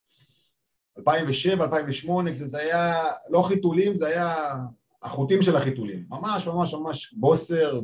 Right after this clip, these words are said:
ו-, והיה מאוד קשה ל-, לתפעל אז את הדברים, גם ברמת ה-, החל מאינטרנט וכאלה, באיך לשלוח אחד-אחד, עוד לא היו את כל השירותים שאנחנו מכירים היום, של, אתה יודע, פיק אנד פאק קטנים כאלה, אבל היו פתרונות כמו תמיד להכל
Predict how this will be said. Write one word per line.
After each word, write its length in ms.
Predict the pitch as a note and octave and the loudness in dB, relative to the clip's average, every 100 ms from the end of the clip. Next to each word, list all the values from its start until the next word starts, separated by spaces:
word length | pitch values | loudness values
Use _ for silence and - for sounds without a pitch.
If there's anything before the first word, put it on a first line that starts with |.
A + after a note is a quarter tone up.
| G2+ | -4
ו-, 340 | A2 G#2 G#2 G2+ | -4 -4 -6 -8
והיה 180 | G2 B2+ | -6 -4
מאוד 300 | A#2 A#2+ D3 | 0 -2 -2
קשה 360 | D3+ - D#3 | -4 -2 0
ל-, 80 | C#3 | 0
לתפעל 520 | B2 A#2 A#2+ - A#2+ | -4 -6 -8 -8 -4
אז 120 | B2+ A#2 | -4 -4
את 80 | |
הדברים, 520 | A2 - G#2+ C#3 C3+ A2 | -6 -6 -6 -6 -6 -6
גם 160 | G#2+ A#2+ | -6 -4
ברמת 460 | A2 A2 A#2 - | -4 -4 -6 -6
ה-, 120 | G#2+ G2 F#2 F2+ D#2 - _ _ _ _ _ _ - | -6 -4 -6 -8 -12 -16 _ _ _ _ _ _ -10
החל 180 | C3 A2+ | -6 -4
מאינטרנט 680 | G#2 B2+ C#3 C#3 C#3 C3+ - | -4 -4 -4 -4 -4 -4 -6
וכאלה, 360 | G#2 G#2 A2+ | -8 -4 -2
באיך 280 | A2 A#2+ B2 | -2 -2 -2
לשלוח 400 | A2+ - A#2+ A2 | -4 -2 -4 -4
אחד-אחד, 500 | G#2+ G#2 G2+ - A#2 | -8 -10 -10 -8 -6
עוד 140 | G#2 | -2
לא 100 | G#2+ | 2
היו 120 | B2+ B2 | 2 2
את 80 | |
כל 180 | A#2 A#2 | 2 -2
השירותים 420 | G#2+ G#2+ G#2 B2 | -2 -4 -4 -2
שאנחנו 200 | A2+ G#2+ | -2 -2
מכירים 320 | G#2+ - G#2+ G2+ | -6 -6 -4 -4
היום, 280 | G#2 C3+ | -2 -2
של, 180 | B2+ G#2 - | -2 -6 -10
אתה 80 | G2 | -8
יודע, 180 | G2 F2 - _ _ - | -8 -8 -12 _ _ -4
פיק 120 | A#2 | 0
אנד 120 | G#2+ | 2
פאק 240 | A2 G#2+ A2 | 0 -2 -4
קטנים 420 | G#2 G2+ G#2+ C3 | -6 -4 0 2
כאלה, 340 | C#3+ D3 E3+ E3+ - _ - - - _ _ - | 4 4 4 0 -6 _ -20 -20 -20 _ _ -8
אבל 200 | A2 B2 | -2 2
היו 140 | E3 | 4
פתרונות 400 | E3+ D3+ C3 C3 | 2 2 2 2
כמו 100 | C3 | -2
תמיד 280 | B2 A2 A2 | -4 -2 -4
להכל 420 | F#2 - F3+ G#3 | -4 -2 2 2